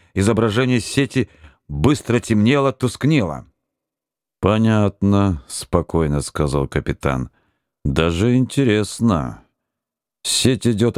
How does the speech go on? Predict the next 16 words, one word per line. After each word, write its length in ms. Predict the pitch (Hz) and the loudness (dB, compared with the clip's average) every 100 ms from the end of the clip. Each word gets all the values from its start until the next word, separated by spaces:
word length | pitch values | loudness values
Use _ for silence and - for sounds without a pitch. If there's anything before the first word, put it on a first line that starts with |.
| - | -2
ровной 540 | 85 107 117 104 104 | 0 2 2 0 0
стеной, 640 | - - 95 101 127 127 90 | -2 -2 0 2 2 0 -4
захватывая 880 | 71 95 - 92 113 - 107 107 | -2 -2 -2 0 0 0 0 2
огромное 640 | 98 85 98 104 98 101 95 | 0 0 0 2 2 0 0
пространство. 1040 | 95 95 - 98 98 69 - 65 57 - _ _ _ _ _ - | 0 -2 -2 -2 -2 -2 -10 -10 -10 -12 _ _ _ _ _ -2
Её 300 | 73 82 101 | 0 2 0
скорость 580 | - - 110 110 92 - | -2 -2 0 0 -2 -4
пятьдесят-шестьдесят 1300 | 95 82 85 - 104 - - 90 87 85 98 98 - | -2 -2 -2 0 -2 -2 -4 -2 0 -2 -2 -4 -2
километров 680 | 92 92 92 90 85 82 | -2 0 0 0 -2 -4
в 20 | |
час». 480 | - 76 62 - - _ _ _ _ _ _ | -4 -6 -6 -8 -16 _ _ _ _ _ _
Капитан 680 | - 80 - 80 110 113 90 - _ _ _ _ _ _ _ _ - | -6 -4 -2 0 0 0 -2 -8 _ _ _ _ _ _ _ _ -2
неожиданно 640 | 78 85 80 85 90 85 | 2 2 0 0 0 0
рассмеялся. 720 | 85 - 80 71 60 - - - - _ | -2 -2 -2 -2 -4 -10 -12 -12 -16 _
<laughs> 480 | 143 - - 117 - | -2 -2 -4 -4 -2
«Похоже, 640 | 110 107 139 127 139 123 | -4 0 0 2 0 -2